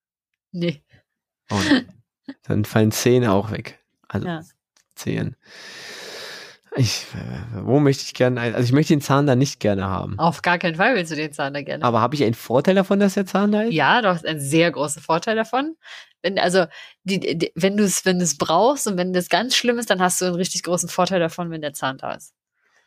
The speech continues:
Speaker 2: Wie heißt es nochmal? Osteo-, Kera-, Pro-, nee.
Speaker 1: Osteo-, Odonto-, Kera-, Prothese.
Speaker 2: Osteo-, Odonto-, Kera-Prothese. Dieses Kera ist irgendwie, das hat mit dem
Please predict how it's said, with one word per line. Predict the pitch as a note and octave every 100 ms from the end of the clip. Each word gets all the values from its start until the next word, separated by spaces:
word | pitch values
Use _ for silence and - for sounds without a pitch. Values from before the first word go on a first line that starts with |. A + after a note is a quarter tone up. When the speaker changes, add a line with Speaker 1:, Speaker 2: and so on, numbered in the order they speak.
| _ _ - -
Speaker 2:
Wie | A#2+
heißt | C#3 D#3+
es | D3+
nochmal? | D#3 D#3
Osteo-, | - D3+ - - E3+ F3 F3+ F#3 - _
Kera-, | - B2+ D3 D#3 D#3+
Pro-, | - - C3 -
nee. | B2 G#2+ G#2+ _ _ _ _ -
Speaker 1:
Osteo-, | G3 G#3+ - B3 B3
Odonto-, | - E3+ E3+ F#3+ G#3 F#3+
Kera-, | - F#3 F3+
Prothese. | G3+ - D#3+ D#3+ D#3 C3 - _ _ _ _ -
Speaker 2:
Osteo-, | C3 - - D#3 C3+
Odonto-, | A2 G#2+ - - D3 C#3+
Kera-Prothese. | - A2 C3+ C3 - - - A2+ A2 - A#2+ _ - - - -
Dieses | - G#2 -
Kera | - D#3+ F3 F#2+
ist | - -
irgendwie, | G#2 A2+ G2+ G#2 - _ _ _ _ _ _ _ -
das | A2 G#2+
hat | A#2
mit | A#2
dem | A2